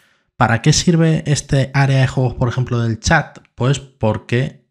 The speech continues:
nosotros podemos ver el código. Si le damos aquí a ver código, podemos generar el código tanto en json, como Python, como C Sharp o como,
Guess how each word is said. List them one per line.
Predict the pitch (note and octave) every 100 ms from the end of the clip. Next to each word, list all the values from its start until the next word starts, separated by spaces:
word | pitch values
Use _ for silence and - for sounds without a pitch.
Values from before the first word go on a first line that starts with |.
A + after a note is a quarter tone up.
| _ _
nosotros | C3+ A#2 G#2+ G#2+
podemos | - A2+ G#2+
ver | G#2+ A#2+ -
el | A2+ G#2
código. | - B2 A#2 B2 D#3
Si | -
le | G#2+
damos | G2+ G#2
aquí | G#2 G2+
a | G#2
ver | G#2 G#2
código, | B2 A#2+ B2
podemos | B2 A2 A2 -
generar | A2+ A2
el | G2+
código | G#2+ G#2 G2+ G2+ - _ _ _
tanto | G#2 G2+ F#2+
en | G2+
json, | B2 D3 - F3 F#3 G3+
como | - G#2 G#2 -
Python, | A2+ B2 C3+ C3+ C3+ D3 D#3
como | - A2+
C | G2 A2+
Sharp | - A#2 C3 - -
o | G#2+
como, | A2+ G#2